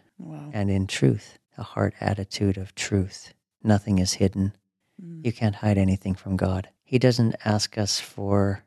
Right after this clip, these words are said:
Speaker 2: anything but honesty, to come to him in spirit and honestly, those two things.
Speaker 1: Yeah, we don't have to be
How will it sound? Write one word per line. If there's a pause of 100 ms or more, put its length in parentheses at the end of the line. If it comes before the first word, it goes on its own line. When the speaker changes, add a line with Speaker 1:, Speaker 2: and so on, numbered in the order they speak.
(140)
Speaker 2:
anything
but
honesty, (300)
to
come
to
him
in
spirit (180)
and
honestly, (240)
those
two
things. (340)
Speaker 1:
Yeah,
we
don't
have
to
be